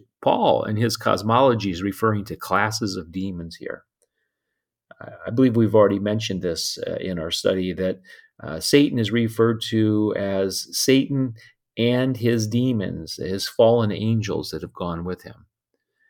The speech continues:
Uh, it points to, uh, uh, an, an ordered, uh,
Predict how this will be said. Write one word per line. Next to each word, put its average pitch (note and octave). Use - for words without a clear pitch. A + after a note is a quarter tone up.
Uh, -
it A2
points G3
to, B2+
uh, F#2+
uh, -
an, G2
an A#2+
ordered, C#3
uh, -